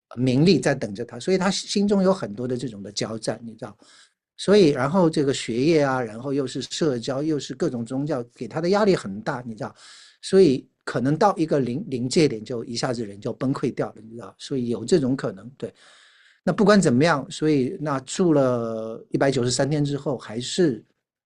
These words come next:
对他应该是有帮助的，人，整个人就开始，呃，正常就恢复过来，OK。然后就二七年的，呃，十月十一号从西雅图，就是坐这艘，呃，这艘船，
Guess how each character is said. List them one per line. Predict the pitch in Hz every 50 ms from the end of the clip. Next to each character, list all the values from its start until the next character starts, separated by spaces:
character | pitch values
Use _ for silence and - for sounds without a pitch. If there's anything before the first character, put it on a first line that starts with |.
| _ _ _ _ _ _
对 | - 196 165
他 | 131 147 165
应 | 160 156
该 | 156 151 147
是 | 143 - - 143 123 110 110
有 | 113 120 104
帮 | 98 - 131 123 139 147
助 | 165 156 127
的， | 113 -
人， | 117 117 131 -
整 | - 127 120
个 | 139 156
人 | 139 135 131
就 | 139 117
开 | - 135
始， | 131 - - 110 - _ -
呃， | 113 113
正 | - - 185 143 131
常 | - 110 110 117
就 | 135
恢 | - - 139 135
复 | 131 139 131
过 | - 135 101
来， | 90 85 - _ _
OK。 | - 110 - 92 87 - _ _ _ _ _ _ _ _ _ _ _ _ _ _ _ _ _ _ - - - - - - - - - - - _
然 | - 151 156 165
后 | 220 208
就 | 196 196 208 190 165 - -
二 | - 190 196 175 147
七 | - - - 220 190
年 | 170 147 139 143
的， | 143 147 139 131 123 123 120 120 117 - -
呃， | 120 117 113 113 117 120
十 | - - - - - 127 135 151
月 | 180 196 170 156 135 131 135
十 | 131 - - - - 135 147
一 | 190 214
号 | 196 - - - - _ _ _ _
从 | - - 247 262
西 | 254 - - 180
雅 | 143 123 120
图， | 120 - - 98 107 113 - _ _ _ _ _ _ _ _ _ _ _ _ _ _ -
就 | - 143
是 | 131 - 143
坐 | 131 - 156 139
这 | 127 - 151
艘， | - 151 113 104 107 - - _ _ _ _ _ _ _ _ _ _ _ _ _ _ - 120
呃， | 120 117 113 113 123
这 | 127 151
艘 | 135 139 120
船， | 113 - - 196 208 208 -